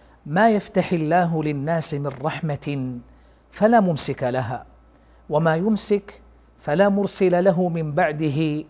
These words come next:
وهو العزيز الحكيم". إنها أبواب الرحمات التي نبحث عنها في الحياة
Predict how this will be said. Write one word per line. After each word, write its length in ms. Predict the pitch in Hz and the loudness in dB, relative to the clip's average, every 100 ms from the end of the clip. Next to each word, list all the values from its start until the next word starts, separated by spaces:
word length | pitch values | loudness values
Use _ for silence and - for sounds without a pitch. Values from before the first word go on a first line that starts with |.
| - | -4
وهو 340 | 147 147 175 | -2 2 2
العزيز 520 | 151 131 139 147 135 139 | 2 0 0 -2 -2 -4
الحكيم". 600 | - 135 - 139 113 110 _ _ _ _ _ - | -6 -8 -6 -6 -6 -10 _ _ _ _ _ -4
إنها 340 | 190 220 208 208 | 2 4 4 4
أبواب 320 | 190 226 190 | 4 2 2
الرحمات 720 | 175 180 - 143 131 104 - - _ _ _ _ - - | 0 -2 0 -2 -2 -6 -18 -20 _ _ _ _ -14 -4
التي 340 | 175 196 196 | 0 0 2
نبحث 400 | 220 185 - - | 2 2 -2 0
عنها 340 | 185 214 190 170 | 2 2 2 0
في 140 | - | -2
الحياة 420 | 175 175 185 202 | -2 0 2 2